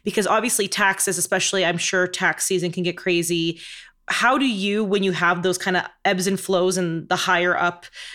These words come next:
uh, you know, seasons of practice, how are you actually managing your time, especially, you know, working in New York is, I believe, where you are, and I'm sure that there's, you know,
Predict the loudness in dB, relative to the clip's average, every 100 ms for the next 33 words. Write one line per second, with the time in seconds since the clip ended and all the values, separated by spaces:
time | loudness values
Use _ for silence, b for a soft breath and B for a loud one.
0 | B -6 -4 -2 -2 -4 -8 -4 -2 2
1 | 2 2 2 0 0 0 -2 _ -2 0
2 | 2 2 2 -2 0 2 4 2 0 2
3 | 2 0 -2 0 0 -2 -6 -4 0 2
4 | 2 0 -2 -4 -4 -4 -4 -2 -2 -2
5 | -2 -2 0 -2 -2 -2 -2 -2 0 -2
6 | -2 -6 -6 B B B 0 0 2 2
7 | 2 2 2 2 2 -2 -10 _ _ -2
8 | -2 0 0 0 2 0 0 -4 -6